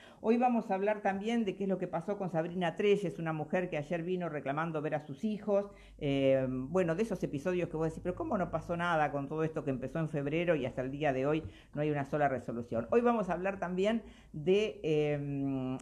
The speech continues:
lo que sucedió en el Consejo Deliberante con la fiesta de los mamelucos. Eh, bueno, vieron que no, no, no trabajan hace, que no trabajan. <laughs> Que hace mucho tiempo que no trabajan. Bueno,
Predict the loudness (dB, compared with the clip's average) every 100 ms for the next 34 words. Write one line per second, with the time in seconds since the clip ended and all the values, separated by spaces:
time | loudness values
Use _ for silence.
0 | -6 -2 2 2 2 -2 -2 0 0 2
1 | 2 2 0 0 0 0 2 2 4 4
2 | 0 -2 -2 -2 -2 0 2 2 0 0
3 | 2 2 2 2 2 -2 -2 0 2 0
4 | 4 2 2 -6 -12 -20 -20 0 4 4
5 | 4 4 4 4 0 -4 -4 -4 -6 -6
6 | 0 4 4 2 -2 -2 -2 -2 -4 -6
7 | -8 -8 -10 -12 -20 -10 -2 4 4 4
8 | -4 -10 -18 _ -14 -4 -4 -4 -12 -12
9 | -16 -16 -20 -20 -20 -4 -4 -4 -8 -4
10 | 0 2 4 4 2 0 2 2 4 4
11 | 4 4 2 0 -2